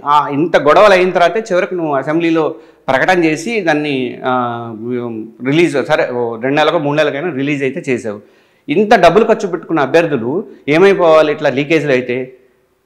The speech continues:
దారుణం అసలు. వెలుగులో వచ్చినటువంటి వార్త ఒకసారి చూద్దాము.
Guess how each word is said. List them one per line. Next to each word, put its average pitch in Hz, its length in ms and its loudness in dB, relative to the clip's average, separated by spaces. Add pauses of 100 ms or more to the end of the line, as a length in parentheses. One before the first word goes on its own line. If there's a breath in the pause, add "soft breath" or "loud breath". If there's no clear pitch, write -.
(1200)
దారుణం 165 360 4
అసలు. 120 340 -2 (1120)
వెలుగులో 147 500 2
వచ్చినటువంటి 127 440 -2
వార్త 113 240 0
ఒకసారి 104 280 -6
చూద్దాము. 107 360 -8